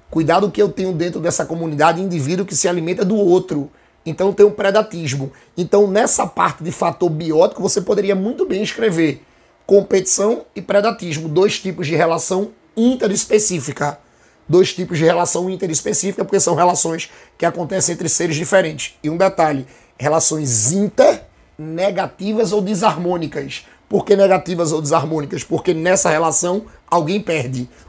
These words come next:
Ou melhor, nessas relações alguém vai sair no prejuízo. Toda vez que uma relação ecológica provoca prejuízo pra alguém, ela é chamada de negativa ou desarmônica, tá? Aí você pode dizer assim, tá, Andrei, e um fator abiótico? Veja, um fator abiótico aí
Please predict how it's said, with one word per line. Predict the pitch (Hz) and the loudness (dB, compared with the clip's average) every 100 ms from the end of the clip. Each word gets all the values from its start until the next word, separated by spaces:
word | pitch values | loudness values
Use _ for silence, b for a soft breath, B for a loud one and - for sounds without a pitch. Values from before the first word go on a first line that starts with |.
| b | b
Ou | 180 | 2
melhor, | 175 170 160 185 - _ _ | 4 4 4 2 0 _ _
nessas | 170 180 196 208 - 170 | -8 2 4 6 4 -2
relações | 123 147 185 - 180 190 - - _ b b - | -2 -2 -2 -4 -4 -6 -10 -14 _ b b 6
alguém | 202 156 170 196 | 6 6 -2 -2
vai | 175 | -2
sair | - 165 165 | -2 -2 -4
no | |
prejuízo. | 165 165 156 170 135 113 120 B B | -4 -4 -4 -4 -4 -6 -10 B B
Toda | 170 170 | 0 4
vez | 185 202 | 4 4
que | 196 | 0
uma | 190 | 0
relação | 180 180 - 175 | 2 2 2 0
ecológica | 180 185 170 165 156 | 0 0 0 -4 -6
provoca | 143 170 165 165 175 | -4 0 0 0 0
prejuízo | - 180 190 160 165 220 226 190 | -2 2 2 0 -2 0 0 -2
pra | - 170 | 0 2
alguém, | 170 151 131 170 202 143 - b b - | 2 -2 -2 -2 -2 -6 -12 b b -2
ela | 156 | 0
é | |
chamada | 156 165 156 156 | 0 0 0 0
de | |
negativa | 151 156 151 147 156 | 0 0 0 -2 -4
ou | 160 | -4
desarmônica, | 135 170 143 147 131 135 | 0 0 0 -4 -6 -6
tá? | 135 175 185 B B | 0 0 0 B B
Aí | 180 | 0
você | 208 | 2
pode | 196 196 | 4 2
dizer | |
assim, | 202 196 | 2 0
tá, | 208 262 | 2 4
Andrei, | 214 190 - b b b | 4 2 0 b b b
e | 226 | -2
um | |
fator | 247 - - 208 | 0 -2 2 2
abiótico? | 220 220 202 165 - | 4 4 2 2 -2
Veja, | 220 165 | 0 0
um | 196 | -2
fator | - - 330 | -6 -2 0
abiótico | 196 196 175 160 156 151 | 0 2 4 4 2 -4
aí | 139 190 | -4 -4